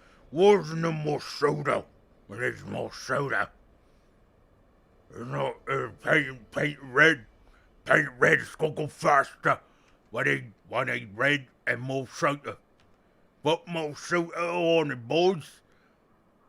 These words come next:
Yeah, we boys, we need more soda and more red. Now,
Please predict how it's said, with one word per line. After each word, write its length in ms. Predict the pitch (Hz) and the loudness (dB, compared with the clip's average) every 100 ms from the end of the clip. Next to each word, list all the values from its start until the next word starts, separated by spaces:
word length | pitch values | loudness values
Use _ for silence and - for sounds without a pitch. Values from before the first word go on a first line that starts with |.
| _ | _
Yeah, 100 | 120 | -12
we 260 | 135 180 190 | -8 -6 -6
boys, 600 | 165 202 220 208 175 131 | -2 2 4 2 0 -2
we 160 | 139 | -4
need 220 | 143 143 | -2 -2
more 280 | 147 165 160 | -2 -2 -2
soda 600 | - - 208 202 190 165 151 _ _ | -4 0 0 0 -2 -6 -6 _ _
and 140 | 135 139 | -4 -2
more 260 | 160 180 143 139 | 0 -2 -2 2
red. 280 | 185 156 - _ _ _ _ - | 4 2 -4 _ _ _ _ -18
Now, 540 | 127 147 180 151 127 | 2 6 8 6 4